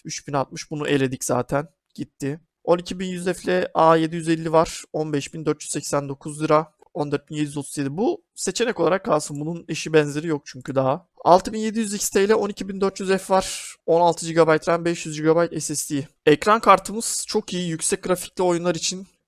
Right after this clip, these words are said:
tercih edilebilecek bir sistem. On iki bin dört yüz F de bayağı iyi aslında. Yani şu on altı bin liraya gerçekten çok güzel bir sistem diyebilirim.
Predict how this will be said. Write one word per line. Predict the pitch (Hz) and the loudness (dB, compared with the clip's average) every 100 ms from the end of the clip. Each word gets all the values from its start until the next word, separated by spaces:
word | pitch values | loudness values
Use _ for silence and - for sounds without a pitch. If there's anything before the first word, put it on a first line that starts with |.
| _ _ _ _ - | _ _ _ _ 0
tercih | 165 156 156 | 2 4 2
edilebilecek | 156 165 170 180 | -2 -8 -8 -4
bir | |
sistem. | - - - 180 180 | -2 0 2 0 0
On | 160 | -4
iki | 160 175 | -4 -6
bin | 170 | -4
dört | 170 | -4
yüz | - | -4
F | 147 - | -6 -2
de | 156 196 | -4 2
bayağı | 135 127 127 | 4 6 4
iyi | 127 | 0
aslında. | 123 - 135 135 180 - - | 0 -4 -4 -6 -8 -10 -6
Yani | 143 135 139 | 0 0 0
şu | 127 - | -4 -2
on | 165 - - 160 | -2 -2 0 2
altı | 156 156 | 2 0
bin | 156 147 | -6 -2
liraya | 151 170 | 2 4
gerçekten | 160 151 - - 170 185 | 4 0 -2 -4 -4 -6
çok | - 170 160 | -10 -10 0
güzel | 151 165 | 4 4
bir | 151 | 4
sistem | - - 156 147 | -4 0 0 0
diyebilirim. | 151 147 147 127 | -2 0 -2 -4